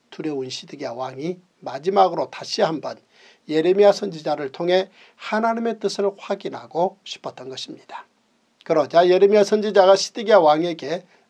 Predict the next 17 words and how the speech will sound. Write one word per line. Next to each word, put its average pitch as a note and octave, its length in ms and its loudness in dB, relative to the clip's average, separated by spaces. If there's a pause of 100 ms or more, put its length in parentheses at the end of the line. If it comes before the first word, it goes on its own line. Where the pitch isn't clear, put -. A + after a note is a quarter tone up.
정말 C3+ 600 -10
간절히 F3 760 -6 (280)
항복을 E3 800 -10
설득합니다. - 840 -20 (840)
그러나 D#3 360 2
시드기야 F#3 380 2
왕은 E3 420 4
자기가 G3+ 380 0
항복하면 D3 760 -2 (480)
이미 F3+ 360 -2
바벨론으로 F3+ 760 2
잡혀간 D3+ 680 -4
일 D3 200 -14
차, D3 220 -8
이 C#3+ 180 -10
차 C3+ 160 -10
포로들, B2+ 500 -16